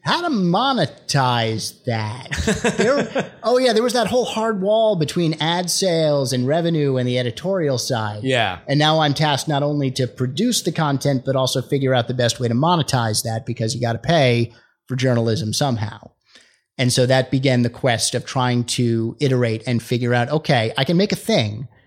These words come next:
Speaker 2: Yeah.
Speaker 1: How do I turn that thing into actual revenue?" And the first thing I actually stumbled across for that, <laughs> funnily enough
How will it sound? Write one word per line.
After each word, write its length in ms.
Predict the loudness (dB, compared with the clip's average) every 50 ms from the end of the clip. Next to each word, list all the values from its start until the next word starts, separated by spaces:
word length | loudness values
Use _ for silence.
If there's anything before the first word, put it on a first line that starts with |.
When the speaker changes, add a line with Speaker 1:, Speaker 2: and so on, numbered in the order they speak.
| _ -8
Speaker 2:
Yeah. 220 | -8 -6 -6 -8 -12 -18 -14 -6
Speaker 1:
How 120 | -2 0
do 120 | 2 4 4
I 80 | 2
turn 260 | 2 2 2 2 4 4
that 140 | 2 0
thing 340 | -2 -2 -2 0 0 0 0
into 580 | -2 -2 -2 0 0 0 -2 -2 -2 -2 0 0
actual 380 | -2 -4 -4 -4 -6 -6 -6
revenue?" 540 | -4 -4 -4 -6 -6 -8 -12 -12 -14 -14 -16 -18 _ _ -20 -20 -20 _ _ _ -4
And 380 | 0 2 2 2 2 0 0
the 120 | 0 0 2
first 260 | 2 2 2 2 2
thing 140 | 2 2 4
I 60 | 4
actually 280 | 2 2 2 0 -2 -2
stumbled 300 | 0 0 0 0 0 -2
across 320 | -2 -2 -2 -2 -2 -2
for 160 | -2 -2 -2
that, 300 | -4 -2 -4 -6 -6 -4 -2 -2 -2 -4 -6 -12 -14 -14 -14
<laughs> 380 | -12 -8 -8 -8 -6 -8 -10 -8
funnily 360 | -4 0 0 0 2 2 0 2
enough 500 | 2 2 4 4 4 2 0 -6 -16